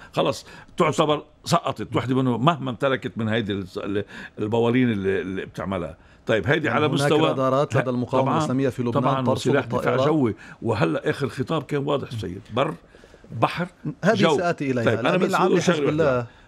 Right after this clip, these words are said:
Speaker 1: هو يدرك إنه كمان مجموعات الصواريخ كمان اللي ما بعد الدقيقة، كان عنده صواريخ دقيقة، هلأ صار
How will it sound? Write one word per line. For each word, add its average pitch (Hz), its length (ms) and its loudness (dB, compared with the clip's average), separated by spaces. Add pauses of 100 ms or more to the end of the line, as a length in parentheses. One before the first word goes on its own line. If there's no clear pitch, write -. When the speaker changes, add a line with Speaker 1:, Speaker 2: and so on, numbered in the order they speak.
Speaker 1:
هو 170 220 4
يدرك 151 520 2
إنه 139 180 0
كمان 139 380 2
مجموعات 123 540 -2
الصواريخ 135 640 2 (640)
كمان 147 360 2
اللي 143 560 4
ما 147 280 4
بعد 185 300 0
الدقيقة، 117 680 -2 (180)
كان 143 220 2
عنده 151 240 2
صواريخ 139 400 2
دقيقة، 113 540 0 (320)
هلأ 135 240 2
صار 156 320 0